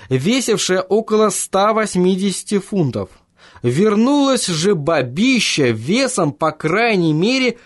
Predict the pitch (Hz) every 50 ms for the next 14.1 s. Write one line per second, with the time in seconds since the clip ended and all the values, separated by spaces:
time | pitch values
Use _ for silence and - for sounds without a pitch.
0 | _ _ _ _ - - - - - - - 320 294 233 175 - - - 110 -
1 | - _ _ _ _ _ _ - - 107 123 160 170 160 175 190 185 240 240 208
2 | 214 294 311 269 180 - - - 117 - _ _ _ _ _ _ - _ _ -
3 | - - 214 214 220 202 - - 151 180 208 214 196 - - 226 196 143 131 127
4 | 151 208 262 262 196 120 - _ _ _ _ - 120 117 120 175 233 247 208 180
5 | - 165 160 151 - - 170 208 247 254 214 - - 131 123 120 165 196 208 185
6 | 170 190 180 180 - - - - 226 220 - - - 196 190 190 196 202 196 196
7 | 180 156 127 117 - - - 101 92 - - _ _ _ _ _ _ _ _ _
8 | _ _ _ - 147 156 - - - 202 202 185 - 208 190 - 240 233 - 214
9 | 185 - - 185 180 175 165 151 131 143 170 214 247 247 233 214 180 160 143 -
10 | - - 135 165 208 208 - 160 131 - - 170 180 180 156 135 127 143 170 208
11 | 220 - - - 147 - - - 135 131 127 151 202 247 277 254 240 233 240 -
12 | _ - - - _ _ - 156 147 156 151 156 - 185 190 190 180 170 147 -
13 | - - - - - - - - 123 131 156 190 208 - - 214 208 202 202 196
14 | - -